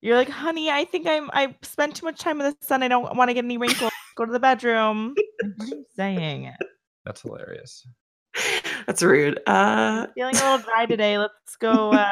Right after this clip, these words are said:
Speaker 2: <laughs>
Speaker 1: get it on."
Speaker 2: You know, nothing makes me feel more beautiful on the inside than it's like, this, I don't even wanna go down this road.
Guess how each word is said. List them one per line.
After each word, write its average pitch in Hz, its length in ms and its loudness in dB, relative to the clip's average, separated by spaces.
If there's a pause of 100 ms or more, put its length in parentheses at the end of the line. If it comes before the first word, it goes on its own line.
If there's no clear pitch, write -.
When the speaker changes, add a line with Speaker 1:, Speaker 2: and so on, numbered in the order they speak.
Speaker 2:
<laughs> - 100 -20
Speaker 1:
get - 120 -6
it 202 80 -4
on." 196 560 2 (1080)
Speaker 2:
You 214 360 2 (200)
know, - 120 -4 (1160)
nothing 190 240 6
makes 190 220 6
me 170 100 2
feel 165 140 4
more 202 300 6
beautiful 185 420 4
on 175 140 6
the 160 120 6
inside - 480 2
than 175 320 4 (1300)
it's - 160 -6
like, 165 100 -2 (600)
this, 269 220 0
I - 140 6
don't 370 120 6
even 220 200 2
wanna 151 160 6
go 190 160 2
down 131 320 0
this 135 220 2
road. 117 220 -2